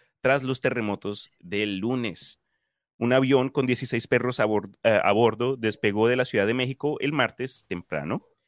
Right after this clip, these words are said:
y, eh, México, que es propenso a los terremotos, cuenta con un equipo ci-, con equipos civiles y militares altamente entrenados y especializados que a menudo se despliegan para ayudar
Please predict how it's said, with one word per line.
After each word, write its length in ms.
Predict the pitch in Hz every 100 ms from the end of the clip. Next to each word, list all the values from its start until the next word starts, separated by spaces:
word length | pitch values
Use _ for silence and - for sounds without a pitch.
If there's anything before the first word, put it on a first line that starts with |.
| _ _ _ _
y, 640 | 123 127 123 120 120 120
eh, 420 | - 113 110 107 98 _ _ _
México, 640 | 120 131 151 156 147 139 - _ _
que 220 | _ 110 104
es 160 | 104
propenso 520 | - 123 - 131 120
a 20 | 135
los 140 | 143
terremotos, 520 | 151 147 117 - 120
cuenta 240 | 127 107 123
con 140 | 127
un 80 | 104
equipo 320 | - 120 127
ci-, 240 | - 135 _ _ _ _ _
con 120 | -
equipos 360 | 120 - - 139
civiles 400 | 139 127 147 -
y 40 |
militares 640 | 123 110 110 104 113 - -
altamente 460 | 120 127 127 120 131
entrenados 640 | 127 143 135 117 139 - -
y 120 | 120
especializados 840 | 127 135 - 113 113 113 110 117
que 80 | -
a 40 |
menudo 340 | 107 101 95 101
se 100 | 117
despliegan 460 | 107 - 92 95
para 140 | 110 107
ayudar 420 | 101 87 80 98